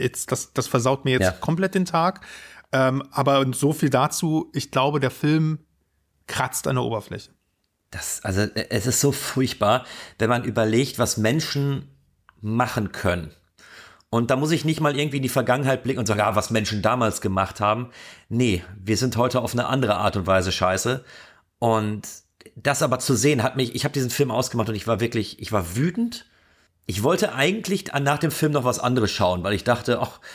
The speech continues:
Speaker 2: guckst dir noch irgendwie was Leichtes an, um,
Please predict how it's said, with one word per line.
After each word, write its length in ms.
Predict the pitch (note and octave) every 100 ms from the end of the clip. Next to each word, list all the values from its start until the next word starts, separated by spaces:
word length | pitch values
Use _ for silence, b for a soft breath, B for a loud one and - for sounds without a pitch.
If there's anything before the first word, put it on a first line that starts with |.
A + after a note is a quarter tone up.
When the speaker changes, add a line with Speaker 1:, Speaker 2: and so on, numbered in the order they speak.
| B B B B -
Speaker 2:
guckst 200 | - C#3+
dir 40 |
noch 120 | B2+
irgendwie 280 | C#3 C#3 B2+
was 160 | B2 A#2
Leichtes 480 | G#2+ D3 D3+ C3+
an, 340 | A2 B2+ B2 B2+
um, 540 | A#2 A2+ A2+ A2+ E2